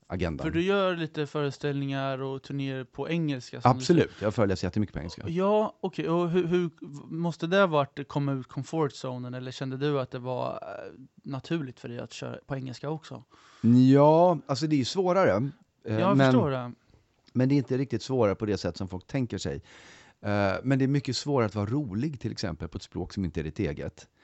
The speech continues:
Speaker 1: Därför hu-, jag, och jag jobbar väldigt mycket med humor, framförallt när jag föreläser. Därför att så här, när vi skrattar har vi mer serotonin i hjärnan, då lär vi oss bättre. Så att du har allt att vinna på att få folk att skratta när du föreläser.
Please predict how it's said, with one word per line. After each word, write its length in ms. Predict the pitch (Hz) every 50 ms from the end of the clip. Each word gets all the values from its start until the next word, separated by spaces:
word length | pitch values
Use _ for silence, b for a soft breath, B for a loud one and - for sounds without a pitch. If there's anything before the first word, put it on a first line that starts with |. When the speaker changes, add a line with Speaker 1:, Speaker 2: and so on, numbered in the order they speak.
| b b b b b b
Speaker 1:
Därför 180 | - 110 104
hu-, 320 | 113 104 117 123 131 127 127
jag, 220 | 101 110 117 113
och 80 | - 120
jag 80 | 123 127
jobbar 240 | 135 143 127 135 135
väldigt 300 | 123 127 123 110 101 -
mycket 200 | 104 98 82 82
med 80 | 92
humor, 320 | 101 107 104 104 95 85 82
framförallt 340 | - 92 92 - 104 92
när 60 | 82 85
jag 80 | 85
föreläser. 480 | - 95 87 87 98 104 95 - - 67
Därför 260 | 78 92 90 - -
att 220 | 151 - - - - B B B B B B B B B B _ _ _ -
så 120 | - -
här, 140 | 123 117 -
när 120 | 90 101 110
vi 80 | 107
skrattar 520 | 104 - - 131 117 - - - 113 95 92
har 160 | 92 101 104
vi 80 | 104 104
mer 160 | 98 90 87
serotonin 560 | - - 101 87 82 - 98 98 101 101 95
i 40 | 90
hjärnan, 320 | 87 82 76 76 76 76 82
då 60 | 90
lär 260 | 90 87 80 80 85
vi 80 | 80 78
oss 100 | 76 78
bättre. 400 | 85 95 - - - - - 82 - _ _ _ _ _ _ _ _ - 190
Så 140 | 110 - 95
att 120 | 87 - _
du 140 | - 101 107
har 80 | 104 -
allt 340 | 123 117 110 107 98 - -
att 60 | 90
vinna 320 | 95 98 92 90 95 104
på 120 | 101 - 71
att 100 | 71 78
få 140 | - 85 78
folk 200 | - 78 76 -
att 80 | 80
skratta 300 | - 123 107 98 - -
när 80 | 104 95
du 40 | 80
föreläser. 500 | - - 104 110 123 131 - - -